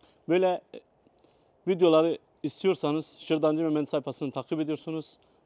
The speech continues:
Bol bol like atıyorsunuz. Bol bol beğeni atıyorsunuz. Tabii ki bütün yorumları okuyorum. Güzel yorumlarınızı bekliyorum. Tabii ki bir de tariflerinizi bekliyorum. Sizi çok seviyorum.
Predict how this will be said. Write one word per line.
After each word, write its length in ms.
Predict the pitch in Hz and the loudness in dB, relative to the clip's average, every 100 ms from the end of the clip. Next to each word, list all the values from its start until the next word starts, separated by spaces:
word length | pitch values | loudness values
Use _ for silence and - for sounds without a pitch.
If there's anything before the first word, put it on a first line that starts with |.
| - | 2
Bol 180 | 165 147 | 2 4
bol 240 | 151 143 | 4 2
like 160 | - 156 | 2 -4
atıyorsunuz. 640 | - 156 165 160 - - _ _ _ | -4 -8 -8 -10 -10 -18 _ _ _
Bol 160 | 156 165 | 2 4
bol 180 | 160 143 | 4 4
beğeni 300 | 143 151 160 | 2 2 0
atıyorsunuz. 580 | - 151 - 165 165 - _ - | -2 -6 -4 -8 -8 -18 _ -2
Tabii 200 | 175 151 | 0 0
ki 120 | 147 | -6
bütün 220 | 143 240 | -4 -2
yorumları 420 | 190 170 160 156 156 | 0 2 2 2 2
okuyorum. 360 | - 160 175 - _ 147 | 0 -4 -4 -10 _ -2
Güzel 240 | 151 196 | 2 4
yorumlarınızı 560 | 175 165 165 160 160 170 | 4 4 2 2 -2 -4
bekliyorum. 480 | 151 175 170 180 - _ - | -2 0 -2 -4 -10 _ -4
Tabii 200 | 165 131 | -2 0
ki 120 | 170 | -2
bir 60 | 156 | 0
de 80 | 156 | 0
tariflerinizi 580 | 156 143 143 135 131 | 0 -2 -4 -6 -6
bekliyorum. 340 | 135 - 143 143 _ _ | -6 -6 -8 -8 _ _
Sizi 180 | - 185 | -6 -2
çok 200 | - 208 | -2 -2
seviyorum. 420 | 202 180 180 185 | 0 0 -2 -4